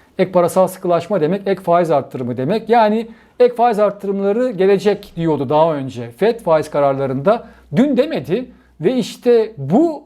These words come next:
altını ve gümüşe alım getirdi. Bununla yükselişe geçtiler. Aslında daha sonra Jerome Powell, Fed'in başkanı, basın toplantısında "Fed henüz daha faiz artırımlarını bitirme konusunda bir karar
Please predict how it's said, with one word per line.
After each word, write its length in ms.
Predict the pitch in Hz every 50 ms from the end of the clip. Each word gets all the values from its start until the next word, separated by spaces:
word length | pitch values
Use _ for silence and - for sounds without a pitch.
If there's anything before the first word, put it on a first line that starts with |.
| _ -
altını 480 | 190 175 202 208 202 - 240 285 277 277
ve 80 | 247
gümüşe 560 | 185 147 160 185 196 190 190 - - 247 254
alım 440 | 247 - 175 165 175 196 214 220 208
getirdi. 640 | 151 147 147 - 143 135 120 120 117 160 190 170 139
Bununla 420 | 151 185 208 185 147 143 156 175
yükselişe 480 | 156 127 120 - 156 147 143 147 180 160
geçtiler. 560 | 139 127 - - - 139 135 156 220 - - - - - - - _ -
Aslında 420 | 151 165 165 - - 269 294 233
daha 200 | 185 196 269 285
sonra 240 | 285 302 302 262 185
Jerome 320 | 127 170 180 196 208 196 208
Powell, 340 | 247 277 285 233 208 208
Fed'in 320 | 190 156 151 175 240 262 247
başkanı, 520 | 214 165 - - - 160 156 208 247 180
basın 220 | 151 - - 233 226
toplantısında 920 | 233 196 - - 170 156 156 160 143 - - 156 147 147 180 226 254 - - - - _ _ _ _ _
"Fed 320 | - - 214 269 - - - -
henüz 400 | 185 262 320 285 233 196 175 180
daha 160 | 208 240 240
faiz 280 | 240 190 226 240 214
artırımlarını 480 | 226 214 214 220 214 208 208 202 185 160
bitirme 300 | 156 - 233 240 269 254
konusunda 380 | - 220 208 196 - 233 240 214
bir 100 | 220 214
karar 280 | - 196 220 240 233